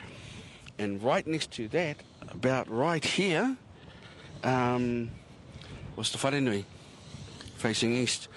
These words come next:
We found the, the Mauri stones, and it can be only one whare, and that would be the whare of Te Kani,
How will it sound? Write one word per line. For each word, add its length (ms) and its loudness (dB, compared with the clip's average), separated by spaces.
We 80 4
found 360 4
the, 260 2
the 300 4
Mauri 340 4
stones, 680 2
and 400 2
it 100 -2
can 200 2
be 200 6
only 220 6
one 220 4
whare, 220 4
and 160 4
that 100 4
would 120 0
be 120 2
the 100 0
whare 280 2
of 120 0
Te 80 -2
Kani, 380 0